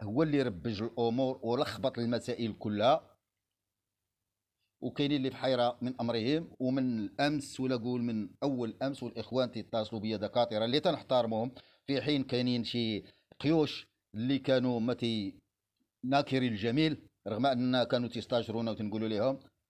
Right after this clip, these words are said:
ولكن من تقول كلمات الحق تزعجهم. اذا احبطنا الح-، المحاوله الاولى ديال إيه؟ ديال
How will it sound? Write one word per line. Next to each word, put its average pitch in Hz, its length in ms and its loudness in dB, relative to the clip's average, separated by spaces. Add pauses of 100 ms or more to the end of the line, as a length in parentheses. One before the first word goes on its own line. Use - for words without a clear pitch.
(180)
ولكن 117 680 0 (680)
من 127 160 0
تقول 120 280 -4
كلمات 113 400 -2
الحق 117 320 0 (360)
تزعجهم. 98 680 -4 (1400)
اذا 160 260 2
احبطنا 151 400 2
الح-، 131 140 0
المحاوله 143 440 4
الاولى 143 300 0
ديال 135 260 0
إيه؟ 127 260 0 (220)
ديال 143 600 2